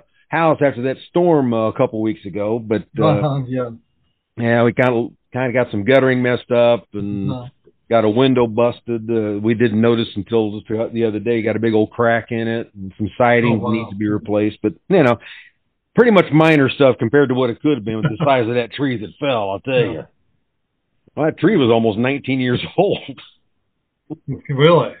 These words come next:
Speaker 2: Wow.
Speaker 1: Yeah.
Speaker 2: Had some, it
Speaker 1: It
Speaker 2: had some size on it then.
Speaker 1: It was a pretty good sized tree when it fell, but it just, it just kinda
Speaker 2: Mm-hmm.
Speaker 1: laid it right up against the house. I said, "Okay, I'll,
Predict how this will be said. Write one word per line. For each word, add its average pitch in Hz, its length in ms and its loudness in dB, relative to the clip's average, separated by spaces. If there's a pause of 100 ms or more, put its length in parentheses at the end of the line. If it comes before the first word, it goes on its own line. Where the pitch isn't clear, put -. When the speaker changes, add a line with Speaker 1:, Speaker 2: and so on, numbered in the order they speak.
Speaker 2:
Wow. 147 300 -4
Speaker 1:
Yeah. 170 140 -2
Speaker 2:
Had 151 200 -2
some, 127 340 -4 (600)
it 165 140 2
Speaker 1:
It 180 40 6 (100)
Speaker 2:
had - 100 -8
some 131 300 -2 (380)
size 190 360 2
on 135 180 -2
it 117 120 -10
then. 120 300 -12
Speaker 1:
It 110 160 0
was 190 140 4
a - 20 -6
pretty 165 200 6
good 160 200 4
sized 151 360 4
tree 208 200 0
when 123 160 2
it 175 180 -2
fell, 85 360 -10
but 110 140 2
it 143 100 4
just, 135 180 -2 (100)
it 135 140 0
just 143 180 -4
kinda 147 200 2
Speaker 2:
Mm-hmm. 101 100 -2
Speaker 1:
laid 123 220 -2
it 135 60 -2
right 131 240 -2
up 139 140 -2
against 151 300 -6
the 160 80 -6
house. 143 320 -6 (300)
I 98 80 -20
said, 98 180 -18
"Okay, 156 440 -6
I'll, 143 360 -6